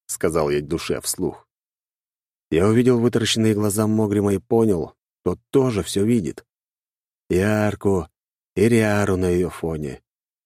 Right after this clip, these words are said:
Девушка медленно обернулась. Её призрачные губы сложились в улыбку. Она послала Могриму воздушный поцелуй и грациозно шагнула в сияющий портал.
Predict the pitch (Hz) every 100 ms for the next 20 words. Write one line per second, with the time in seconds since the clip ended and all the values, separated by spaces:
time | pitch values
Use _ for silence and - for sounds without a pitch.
0 | _ _ _ _ _ - 78 78 - 80
1 | 80 73 76 73 73 82 78 65 - -
2 | _ _ _ _ - 82 98 - 104 98
3 | 90 - 95 92 98 95 95 - 76 76
4 | 82 76 - 71 71 71 - - - _
5 | _ _ _ _ _ _ _ - 98 123
6 | - 120 117 110 110 107 101 104 101 90
7 | 101 101 82 - 90 101 98 - _ _
8 | _ _ - 107 123 131 127 127 117 110
9 | 104 90 98 95 87 - 90 87 82 -
10 | - 73 - 52 -